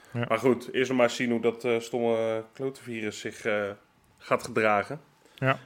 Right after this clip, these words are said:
Speaker 2: Want ik moet zeggen dat je, en dat wordt geen corona-podcast, maar dat je, ja, dat baart me toch een beetje zorgen,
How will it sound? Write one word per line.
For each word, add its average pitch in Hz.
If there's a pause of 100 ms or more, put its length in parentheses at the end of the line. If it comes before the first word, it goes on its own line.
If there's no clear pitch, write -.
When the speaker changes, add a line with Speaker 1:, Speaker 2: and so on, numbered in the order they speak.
Speaker 2:
Want 117
ik 113
moet 117
zeggen 127
dat 123
je, 127 (280)
en 104
dat 98
wordt -
geen 104
corona-podcast, 107
maar 101
dat 101
je, 107 (1120)
ja, 101
dat 95
baart 101
me 107
toch 110
een 107
beetje 110
zorgen, 113